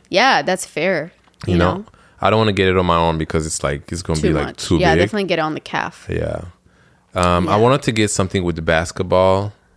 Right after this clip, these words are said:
Speaker 2: Um, before I get into the tattoos that don't mean anything, I'm gonna go through all the stuff that do mean something.
Speaker 1: Exactly.
Speaker 2: So I'm gonna get a
Speaker 1: Exactly.
Speaker 2: skateboard 'cause I grew up skateboarding from age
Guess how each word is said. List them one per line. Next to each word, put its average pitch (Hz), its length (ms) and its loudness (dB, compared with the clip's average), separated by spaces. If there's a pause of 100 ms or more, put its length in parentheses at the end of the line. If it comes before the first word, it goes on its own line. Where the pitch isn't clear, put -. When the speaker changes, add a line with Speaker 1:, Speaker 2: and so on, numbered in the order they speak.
(580)
Speaker 2:
Um, 90 200 0
before 113 260 2
I 185 60 2
get 131 180 0
into 120 200 0
the 101 100 4
tattoos 95 340 -2
that 85 140 2
don't 92 200 0
mean 87 140 0
anything, 120 500 -2 (340)
I'm 101 180 0
gonna 131 220 2
go 92 220 2
through 92 180 -2
all 92 360 4
the 104 80 0
stuff 92 280 -4
that 82 160 -2
do 90 180 0
mean 80 200 -6
something. - 380 -8
Speaker 1:
Exactly. 190 920 0
Speaker 2:
So 98 300 4
I'm 98 120 0
gonna 107 220 2
get 95 120 2
a - 40 2
Speaker 1:
Exactly. 90 360 0
Speaker 2:
skateboard 104 400 2
'cause 87 200 0
I 82 60 2
grew 87 220 2
up 82 120 -2
skateboarding 82 640 0
from 82 220 -6
age 85 640 -2